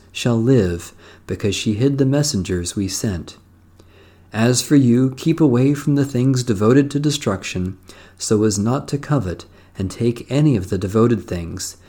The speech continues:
and make the camp of Israel an object for destruction, bringing trouble, bringing trouble upon it. But all silver and gold and vessels of bronze and iron are sacred to the Lord.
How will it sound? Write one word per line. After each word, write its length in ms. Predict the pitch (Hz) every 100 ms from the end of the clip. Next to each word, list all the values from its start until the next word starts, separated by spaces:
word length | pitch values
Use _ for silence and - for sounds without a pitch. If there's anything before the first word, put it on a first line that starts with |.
| - -
and 180 | 92 92
make 300 | 110 113 -
the 80 |
camp 320 | 127 127 120 131
of 100 | 123
Israel 480 | 131 104 92 92 92
an 140 | 107
object 440 | 113 113 104 107 -
for 140 | 113
destruction, 760 | 104 - 131 131 - 85 85 - - - -
bringing 320 | 98 104 104
trouble, 480 | - 135 107 92 - -
bringing 360 | - 104 104 104
trouble 400 | - 139 98 90
upon 280 | 90 113 95
it. 200 | - - - - _ - - - - - - - -
But 140 | 98
all 260 | 113 135 147
silver 580 | - 151 151 143 156
and 280 | 175 170 151
gold 400 | 135 113 117 131
and 160 | 175 117
vessels 460 | 117 123 147 139
of 120 | 143 135
bronze 440 | 127 117 123 127
and 100 | 143
iron 400 | 113 104 92 101
are 180 | - 110
sacred 560 | - - 131 131 143 143
to 100 | 143
the 120 | 147
Lord. 460 | 131 123 87 85